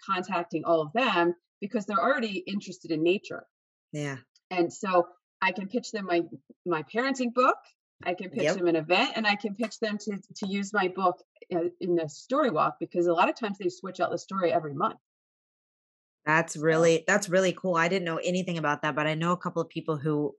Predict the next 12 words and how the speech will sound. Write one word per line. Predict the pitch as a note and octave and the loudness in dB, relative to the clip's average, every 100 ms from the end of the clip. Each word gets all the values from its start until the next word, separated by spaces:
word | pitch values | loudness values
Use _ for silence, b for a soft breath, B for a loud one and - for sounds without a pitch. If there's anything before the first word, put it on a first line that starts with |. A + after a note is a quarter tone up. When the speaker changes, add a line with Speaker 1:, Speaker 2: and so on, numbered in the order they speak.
| C#3 | -4
Speaker 2:
who | D#3 D3 | -2 -2
would | C#3 C#3+ B2+ | -2 -6 -4
be | D3+ C#3+ C#3 - _ | -2 -2 -4 -8 _
benefited | D3+ D3+ - D3 C#3+ C3+ - | -6 -6 -6 -4 -4 -6 -6
to | F3+ | -2
know | G#3 | 2
that | G#3 D#3 | 4 4
information. | D3+ C3+ C3 A#2+ - B2 | 2 -2 -6 -6 -8 -8
So | D3+ C#3 C3 _ | -6 -4 -6 _
that's | D3 D#3+ | -6 -2
very | - D#3+ | 0 0
cool. | D#3+ D3 - | 0 -2 -2